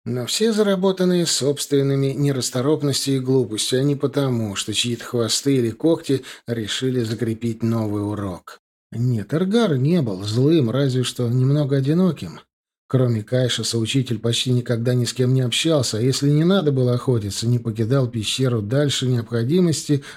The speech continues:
отлучиться по нужде. Они много беседовали, порой играли. Эргар рассказывал старые легенды и мифы,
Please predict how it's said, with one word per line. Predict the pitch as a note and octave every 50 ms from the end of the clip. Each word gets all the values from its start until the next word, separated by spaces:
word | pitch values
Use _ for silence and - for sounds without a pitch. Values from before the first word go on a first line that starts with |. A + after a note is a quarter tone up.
| -
отлучиться | - A#2 A2+ - G#2+ G#2+ G2 - - A2+ G#2 - - G#2+ G2+
по | G#2 G#2
нужде. | G2+ G#2 G#2+ G2+ G2+ G2 G2 G2 F2 D#2 D2 - _ _ _ _ _ _ _ -
Они | A2 D3 F#3+ A3+
много | A#3+ A#3+ B3+ C4 A3 G3+
беседовали, | F3+ E3 D3+ C3 - - B2 B2+ B2 A2+ A#2 A2 G#2+ G#2
порой | G#2 G2+ - A#2 C3 D#3+ F3+ F#3 D3+ B2
играли. | A2+ A2+ A2+ A2 A2 A2 A2 G#2 F#2+ F#2+ F#2 F2
Эргар | F2+ G2+ B2 B2+ D#3 F#3 F#3+ F3 D3
рассказывал | C3 A#2+ - - - C#3 C#3 B2+ B2+ A#2+ A2+
старые | - - - B2+ B2+ B2 A#2+ A#2+
легенды | B2 A#2+ A#2 A#2+ C3+ C3+ C3 A#2+ A#2 A2+
и | G#2+
мифы, | G#2 G#2 G#2 G2 F#2 - - F#2 E2